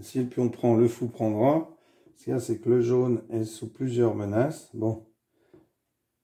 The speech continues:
c'était pas le meilleur coup, c'est pas grave. Donc, ben non, le pion ne peut pas le manger parce que le fou se retrouverait tout seul.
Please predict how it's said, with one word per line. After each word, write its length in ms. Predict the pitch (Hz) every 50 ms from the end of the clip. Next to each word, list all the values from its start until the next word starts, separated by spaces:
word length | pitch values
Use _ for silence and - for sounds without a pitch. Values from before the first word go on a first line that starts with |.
| _ _
c'était 320 | - - 117 - - 123
pas 180 | 113 110 - 147
le 80 | 143
meilleur 400 | 135 135 123 117 110 104 - -
coup, 300 | - - 131 139 156 165
c'est 180 | 160 - 123 117
pas 140 | - 107 104
grave. 560 | 98 95 107 110 120 127 135 147 160 160 156 160 - _ _ _ _ _ -
Donc, 360 | 135 123 120 117 110 107 - - _ _ _ _ _ _ _ _ _ _ _ _ _ _ _ _ _ _ _ _ _ _ _ _ -
ben 120 | - 107 113
non, 260 | 135 156 160 156 - -
le 140 | 131 123 117
pion 220 | - - 135 127
ne 40 | 117
peut 160 | 120 - 131
pas 140 | 117 - 127
le 80 | 127 123
manger 320 | 123 127 123 117 127 127
parce 220 | 117 - 107 -
que 100 | - -
le 80 | 113 104
fou 260 | - - - - 131
se 100 | 117 -
retrouverait 500 | - 117 117 - - 117 104 110 110 107
tout 160 | - - 110
seul. 520 | 95 - - 120 127 139 151 175 180 175